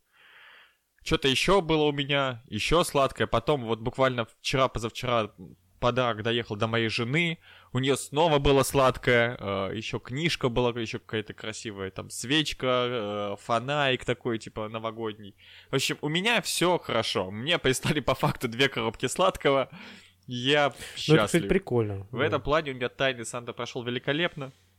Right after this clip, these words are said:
Speaker 1: Слушай, мы для того, чтобы вот не было такого ощущения, будто ты отправил куда-то, и хер пойми что, мы снимали видео.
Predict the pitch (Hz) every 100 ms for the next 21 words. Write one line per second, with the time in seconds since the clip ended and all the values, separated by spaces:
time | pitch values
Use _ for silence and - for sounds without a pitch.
0 | _ - - 147 - 113 135 139 127 120
1 | 104 131 151 - - 127 139 151 127 -
2 | 131 120 190 170 117 - 135 - 151 131
3 | 120 - 123 196 180 104 131 135 117 -
4 | - - - - 147 131 123 127 - 170
5 | 196 131 110 147 - 127 127 123 110 117
6 | 101 98